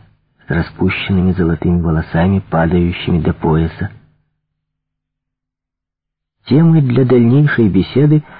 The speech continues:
решительно не находилось, и Людовик прибег к последнему ресурсу. «Ах да», — продолжал он, — «мессир Толомей как раз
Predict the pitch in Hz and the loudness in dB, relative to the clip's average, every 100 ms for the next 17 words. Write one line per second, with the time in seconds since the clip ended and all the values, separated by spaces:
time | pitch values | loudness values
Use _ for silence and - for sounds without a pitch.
0 | - _ _ - 110 101 - 143 143 139 | -20 _ _ 0 0 2 2 0 2 2
1 | 139 131 127 - 107 82 73 73 - - | 2 2 0 0 -2 -2 -2 -4 -10 -20
2 | _ _ _ _ _ - 190 90 85 131 | _ _ _ _ _ 0 2 2 4 4
3 | 156 - - 95 76 92 123 - - _ | 2 -2 -2 0 2 2 0 -4 -12 _
4 | _ - - 113 - 92 87 76 90 85 | _ -20 -6 -4 -2 0 2 0 0 0
5 | 80 76 - 82 - - 73 - - _ | 0 -4 -4 -6 -6 -10 -12 -12 -20 _
6 | _ _ _ _ _ _ _ _ _ _ | _ _ _ _ _ _ _ _ _ _
7 | _ 139 127 151 214 185 - - - _ | _ -2 0 0 0 0 -4 -14 -20 _
8 | _ _ _ _ _ - 87 87 87 85 | _ _ _ _ _ -8 -2 0 0 0
9 | 78 73 69 - _ _ _ _ _ _ | 0 0 -2 -6 _ _ _ _ _ _
10 | _ - 85 87 - - 123 120 101 87 | _ -2 0 0 -4 0 0 0 -2 2
11 | 78 78 80 139 151 - - - - 90 | 2 2 2 0 -2 -12 -20 -8 -4 -2
12 | 90 | 0